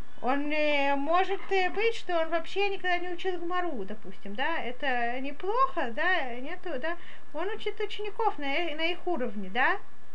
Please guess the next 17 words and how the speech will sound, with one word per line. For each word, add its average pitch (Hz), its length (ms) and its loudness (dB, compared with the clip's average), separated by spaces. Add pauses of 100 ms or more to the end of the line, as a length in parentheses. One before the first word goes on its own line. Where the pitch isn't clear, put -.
(1160)
Э, 226 260 0
так, 240 280 0
э, 277 40 0
э, 220 420 0
э, 226 380 0 (140)
и 254 220 0 (540)
в - 180 -2
пока-, 277 260 0
может, 339 280 0
в - 40 -2
поколении, 311 500 -2
в - 60 -2
котором, 269 400 -2
в, 240 200 -2
в 214 120 -2
котором 269 420 -2
мы 240 320 0